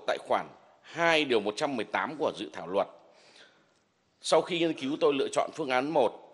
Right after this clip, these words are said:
vì lý do như sau. Một, ngành bảo hiểm, ngành bảo hiểm xã hội thực hiện đồng thời các nhiệm vụ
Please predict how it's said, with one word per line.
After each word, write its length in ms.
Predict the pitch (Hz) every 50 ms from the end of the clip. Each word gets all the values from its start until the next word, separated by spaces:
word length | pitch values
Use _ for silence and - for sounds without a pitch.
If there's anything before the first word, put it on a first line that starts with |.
| -
vì 120 | 90 104 101
lý 140 | 101 127 139
do 220 | 127 160 151 147
như 100 | 139 135
sau. 380 | 127 - 156 143 147 131 127 123 - - - - - _ _ _ _ _ _ _ _ _ _ _ _ _ _ _ _ _ _
Một, 240 | 120 120 120 117 113 - - - 92 117
ngành 600 | 110 107 113 113 117 117 127 127 127 131 127 123
bảo 120 | 120 113 107
hiểm, 140 | 117 110 98 - - - -
ngành 280 | - 117 135 139 131 123
bảo 100 | 123 113
hiểm 240 | 117 120 104 92 90
xã 140 | - 156
hội 200 | 180 175 165 139 139 -
thực 140 | - 127 -
hiện 140 | - 147 - - 135
đồng 180 | 127 120 113 127
thời 180 | 135 117 107
các 240 | 107 - 214 220 180
nhiệm 180 | 190 180 156 151
vụ 280 | 156 147 - - -